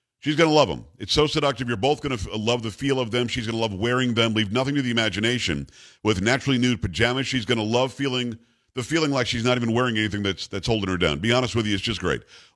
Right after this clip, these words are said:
Order today, save twenty-five percent, use code nude, and that's twenty-five percent savings on the best-selling Valentine's Day gift. And also, when you buy this from Pajamagram, they're gonna wrap the entire deal for free. So you get twenty-five percent off naturally nude pajamas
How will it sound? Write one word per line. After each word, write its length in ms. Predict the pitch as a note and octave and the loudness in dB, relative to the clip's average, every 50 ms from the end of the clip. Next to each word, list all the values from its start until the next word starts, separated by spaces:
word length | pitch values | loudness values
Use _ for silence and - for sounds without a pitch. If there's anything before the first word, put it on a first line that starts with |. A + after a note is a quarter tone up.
| _ | _
Order 200 | C3+ C#3+ D3+ D#3+ | 2 4 4 4
today, 320 | - D3+ D3+ C#3+ C#3 C#3+ C3 | 4 4 2 4 4 2 0
save 240 | - - A#2 A2+ | 0 -2 -2 -2
twenty-five 400 | - - C#3 D3 C3+ D3 C#3 C#3+ | -2 -2 -4 -2 0 2 0 0
percent, 320 | G2+ B2 A2+ - C3+ B2 G#2+ | 0 -2 -2 0 0 0 0
use 160 | A2+ B2 A2 | 0 -2 -2
code 280 | - B2 C3 A#2 G#2 F2+ | 0 0 0 0 0 0
nude, 460 | G#2+ C3+ D3+ B2 F2+ G2 A2+ A#2+ A#2 - _ _ _ _ _ _ _ - | 2 2 2 2 2 0 -2 -4 -6 -8 _ _ _ _ _ _ _ -2
and 280 | F2+ G2 G2+ G2 G2 | 0 0 0 0 0
that's 140 | G2 G2 - | -2 -2 0
twenty-five 340 | - C#3+ D3 C3+ B2+ C3 A#2 | 0 0 0 0 0 0 0
percent 280 | G#2 - B2+ A#2+ A2 | 0 -2 -2 -2 -2
savings 260 | - - C3 B2 B2 G#2+ | -2 -2 -2 0 0 -2
on 80 | A2+ | -2
the 60 | G2+ | -2
best-selling 400 | F#2 A#2 B2 A#2+ - C3+ A#2+ A2+ | 0 -2 -2 0 -2 -2 -2 0
Valentine's 460 | G2 A2+ A#2+ C3 - B2+ A2+ G#2 F#2+ - | 0 0 0 0 0 0 -2 -2 -2 0
Day 180 | A2+ G2 F#2 | 0 0 0
gift. 320 | F2 D#2+ F#2 F#2 G2 - - - | 2 2 2 2 2 -2 -4 -2
And 340 | D3+ D#3+ D#3+ D3+ D3+ C#3 A#2+ - - _ _ _ _ | 0 0 2 2 0 -2 -4 -6 -12 _ _ _ _
also, 480 | C#3 D3+ F#3 G3+ - - - A2 - E2+ | 2 2 4 4 2 0 0 0 0 0
when 140 | F2+ G2+ | 0 0
you 80 | G2+ G2 | -2 0
buy 220 | D#2+ G#2+ A2+ B2+ | 0 2 2 2
this 320 | C#3 C3 E3 F3 D#3+ - - - _ _ | 2 2 -2 -2 -4 -6 -10 -14 _ _
from 200 | _ _ - G#2+ | _ _ -6 -2
Pajamagram, 580 | F#2 G#2 D#2+ F#2+ A#2 B2 C#3 - A#2 C3+ C#3 D3 | -2 -2 2 2 2 2 2 2 2 2 2 2
they're 80 | C3 A#2 | 0 0
gonna 120 | A2 A2 | 0 2
wrap 220 | G#2 A#2 C3+ C#3+ | 4 2 2 2
the 100 | - C3 | 0 -4
entire 300 | A#2+ G#2+ A2 B2+ C3 C#3+ | -4 -2 0 0 0 0
deal 360 | C#3+ A2 F#2+ F2 E2+ F2 E2 - _ _ _ _ _ _ | 0 0 0 0 0 -2 -4 -8 _ _ _ _ _ _
for 160 | _ - A#2+ | _ -4 -4
free. 560 | G2+ - - D3+ F3 F3 A2 F#2 G#2 A#2 A#2 - _ _ _ _ _ | -4 -2 0 2 4 4 4 2 0 -2 -4 -10 _ _ _ _ _
So 140 | _ - C3+ | _ -4 -2
you 20 | B2 | 0
get 140 | A#2 G#2 | 0 0
twenty-five 340 | G2 B2 D3+ D#3+ D#3 D#3 D3 | 0 0 0 2 2 0 0
percent 260 | A#2 A#2 - C#3+ C#3 | 0 -2 -2 0 0
off 120 | C3 A#2 G2+ | 0 0 0
naturally 280 | B2 C3 A#2 - B2 | -2 -4 -2 -2 -2
nude 200 | A#2+ B2 A#2+ F#2 | -2 -2 -2 -2
pajamas 420 | - E2+ D#2+ G#2+ G#2+ G2 F2+ E2+ | -6 -2 2 2 2 2 0 -2